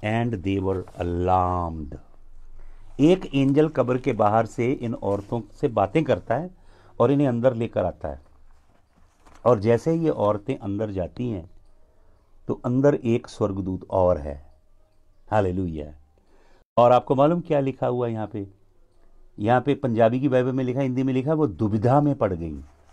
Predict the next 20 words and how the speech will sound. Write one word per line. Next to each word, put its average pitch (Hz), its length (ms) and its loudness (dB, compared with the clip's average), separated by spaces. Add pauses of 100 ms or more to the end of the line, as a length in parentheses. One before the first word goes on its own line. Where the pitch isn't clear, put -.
(680)
दुविधा 131 440 4
में 151 140 2
पड़ 104 160 -2
गई। 92 200 -4
They 123 340 0
were 147 240 0 (720)
astonished, 120 1200 -4
they 113 240 -2
were 120 140 -2 (180)
awestruck। - 920 -6 (1500)
And 143 380 2 (560)
were, 143 300 6 (300)
Mark 139 380 4
sixteen - 480 -4
five 117 260 0
says, 131 320 -2 (420)
"Inside 240 560 4
the 226 100 2
grave 143 560 0
they 160 420 2